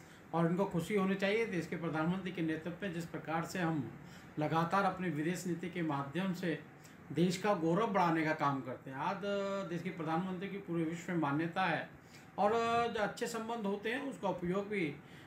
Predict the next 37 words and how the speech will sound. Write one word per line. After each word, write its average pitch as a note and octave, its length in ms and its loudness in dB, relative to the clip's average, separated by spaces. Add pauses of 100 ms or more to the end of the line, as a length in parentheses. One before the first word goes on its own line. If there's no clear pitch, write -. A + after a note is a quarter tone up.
(140)
देश E3+ 240 4
को F#3+ 120 0
गति E3+ 260 2
देने F#3 220 2
के F#3 80 -2
लिए F#3 120 0
मिलता F#3 300 -2
है। D#3 120 -2
आज D#3 260 0 (1000)
पूरा E3 260 6
विश्व D#3 380 0
के G3 80 0
अंदर F#3 480 0
तीसरी D#3+ 360 -2
अर्थव्यवस्था E3 540 0
की E3+ 100 0
ओर D#3+ 200 4
हम D3+ 140 0
बढ़ D3 140 4
रहे E3 180 4
हैं C#3 160 -2 (580)
और D#3 200 2 (800)
हमारा D#3+ 200 0
गौरव D#3 420 2
है F#3 140 2
कि G3 140 -6
हमें E3 360 -2
देश D3 200 -4
का E3+ 120 -6
ऐसा D#3 160 -4
प्रधानमंत्री D3 600 -2
मिला F3+ 200 0
है D3+ 260 0 (480)
जो D#3 100 2
कि E3 80 4
लगातार, D3+ 840 4 (440)
अ, E3 140 4